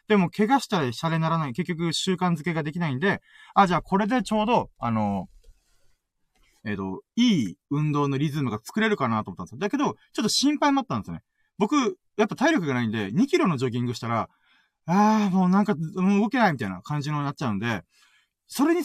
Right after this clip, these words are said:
プラス二キロのウォーキングくっつけるっていけんのかなと思ったら、昨日から始めたんですけど、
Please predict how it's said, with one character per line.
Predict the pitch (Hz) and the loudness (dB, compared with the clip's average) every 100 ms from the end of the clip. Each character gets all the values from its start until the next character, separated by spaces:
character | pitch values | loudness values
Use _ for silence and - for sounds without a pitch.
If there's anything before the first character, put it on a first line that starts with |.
| - | -2
プ | 311 | 4
ラ | 339 | 4
ス | 294 330 202 | 4 0 2
二 | 233 | 2
キ | - 339 | 2 2
ロ | 247 | 2
の | 143 | 2
ウ | 151 | 2
ォ | 202 | 0
ー | |
キ | - | 2
ン | 233 | 2
グ | 208 | 2
く | - | -2
っ | |
つ | 202 - | -8 -2
け | 294 | 2
る | 262 | 2
っ | - _ | 2 _
て | 123 | -2
い | 117 | -2
け | 240 | 0
ん | 311 | 0
の | 254 | 0
か | 156 | 0
な | 135 131 127 | 0 0 0
と | |
思 | 120 | -4
っ | |
た | 107 123 | -6 -8
ら、 | 107 | -6
昨 | - 277 | -2 -2
日 | 320 | 2
か | 190 | 2
ら | |
始 | 156 131 | 2 -2
め | |
た | 120 | -4
ん | 117 | -6
で | |
す | - | -6
け | |
ど、 | 117 147 | -6 -6